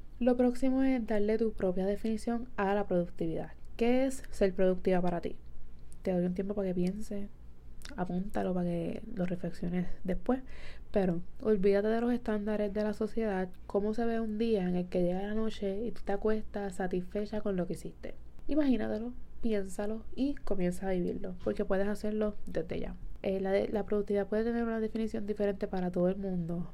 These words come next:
pero yo creo que lo más importante es tener un balance. A lo mejor para mucha gente productividad es hacer cuatrocientas cosas en un día, y eso no debería ser así, porque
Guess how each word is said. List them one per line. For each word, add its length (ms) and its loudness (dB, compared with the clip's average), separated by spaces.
pero 500 2
yo 120 4
creo 160 4
que 80 2
lo 80 2
más 120 0
importante 580 -2
es 80 -4
tener 220 0
un 100 -6
balance. 500 -4
A 80 0
lo 40 2
mejor 220 2
para 200 2
mucha 240 -2
gente 460 0
productividad 680 0
es 120 -2
hacer 360 2
cuatrocientas 540 -4
cosas 460 -2
en 100 -4
un 160 -4
día, 240 -4
y 40 -4
eso 160 -4
no 120 0
debería 240 -2
ser 100 -2
así, 340 -2
porque 1400 -2